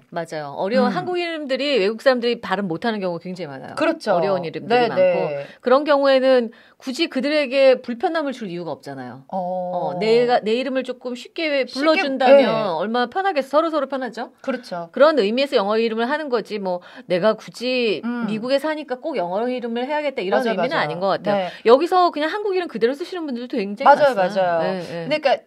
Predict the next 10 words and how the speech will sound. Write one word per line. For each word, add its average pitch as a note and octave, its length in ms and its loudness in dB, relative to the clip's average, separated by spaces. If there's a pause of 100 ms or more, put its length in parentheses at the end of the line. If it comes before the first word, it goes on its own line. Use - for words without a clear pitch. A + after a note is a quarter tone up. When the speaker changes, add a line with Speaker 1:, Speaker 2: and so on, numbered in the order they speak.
(160)
Speaker 2:
저 A#3 320 6
아는 F#3+ 360 6
분들은 F3 720 -2
Speaker 1:
음. F3 160 -14
Speaker 2:
아, G3 220 2
내가 F#3 300 -4
한국 G#4 260 0
사람인데, G#3+ 1120 2
어? D4+ 220 2 (280)
아주 A3+ 260 4